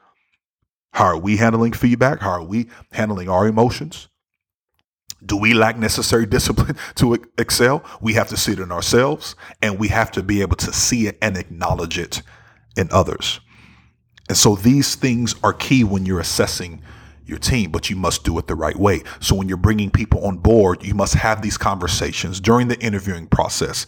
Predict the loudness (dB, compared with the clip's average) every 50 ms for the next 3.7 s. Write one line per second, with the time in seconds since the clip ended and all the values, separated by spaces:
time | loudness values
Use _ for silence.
0 | -12 -16 -14 -6 0 0 2 2 0 -2 -2 -4 -4 -4 0 0 0 0 0 -2
1 | -4 -2 -4 -4 -2 -2 -2 -2 -2 -4 -6 -8 -10 -14 -20 _ _ _ _ _
2 | _ _ _ _ -8 -8 -8 -6 -2 4 4 4 6 4 0 0 0 -2 -2 -4
3 | -2 -4 -6 -6 -6 -6 -8 -6 -6 -6 -4 -4 -8 -10